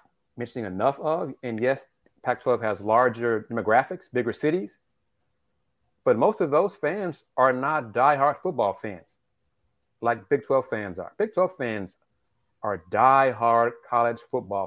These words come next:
fans. They're gonna support their teams, maybe because they're, they're in a, you know, quote unquote, rural towns where college football is, is huge. And it's one thing, you know, we discussed for a long time that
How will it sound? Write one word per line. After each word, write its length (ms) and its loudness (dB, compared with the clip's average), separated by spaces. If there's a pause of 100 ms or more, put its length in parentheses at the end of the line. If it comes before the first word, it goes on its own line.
fans. 300 -18
They're 140 0
gonna 200 -6
support 440 -4
their 160 -4
teams, 500 -8 (400)
maybe 180 -2
because 300 0
they're, 140 -2
they're 180 -2
in 80 -2
a, 40 -6 (180)
you 80 -6
know, 100 -2
quote 160 0
unquote, 260 -2
rural 360 4
towns 480 -6 (560)
where 100 -10
college 220 2
football 340 2
is, 100 -4 (140)
is 140 -12
huge. 600 4 (1000)
And 140 -4
it's 100 -4
one 140 -2
thing, 320 -4
you 60 -6
know, 60 -2
we 140 2
discussed 460 0 (320)
for 100 2
a 100 2
long 220 2
time 320 -8 (560)
that 360 -2